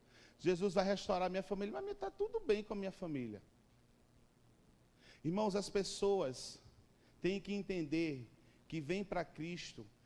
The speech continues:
não porque elas vão ter dinheiro, mas porque precisam ser salvas. Só que muitas vezes, igreja,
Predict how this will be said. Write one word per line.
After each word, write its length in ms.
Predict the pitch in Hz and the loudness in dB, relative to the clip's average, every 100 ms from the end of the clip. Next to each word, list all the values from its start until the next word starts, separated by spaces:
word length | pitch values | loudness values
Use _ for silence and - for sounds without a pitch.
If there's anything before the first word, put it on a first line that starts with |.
| - 160 | -14 -6
não 380 | 180 208 254 | -2 0 0
porque 340 | 254 226 - 208 | 0 -4 -2 -2
elas 260 | 214 202 | 0 -2
vão 140 | 185 214 | -4 -2
ter 180 | 202 202 | 0 0
dinheiro, 560 | 226 202 143 139 117 - - - - - - - - - | -2 0 2 0 -2 -8 -20 -20 -20 -20 -20 -20 -20 -4
mas 160 | 151 165 | -2 0
porque 180 | 180 185 | 2 2
precisam 380 | 190 165 170 175 | 4 2 0 0
ser 160 | 196 | 0
salvas. 960 | - - 139 131 135 - - - - - - - - - - - - - - - - - - - - - - - - - - 180 | -2 0 2 2 6 6 6 4 0 -4 -12 -16 -16 -16 -16 -16 -18 -18 -20 -20 -20 -20 -20 -20 -20 -20 -20 -20 -20 -20 -16 -10
Só 200 | - 240 | 2 4
que 120 | - 233 | 6 6
muitas 460 | 240 - 226 156 | 4 4 2 6
vezes, 460 | 208 233 240 175 185 | 8 8 6 2 -4
igreja, 680 | 175 180 185 170 143 131 | 0 4 4 4 0 -6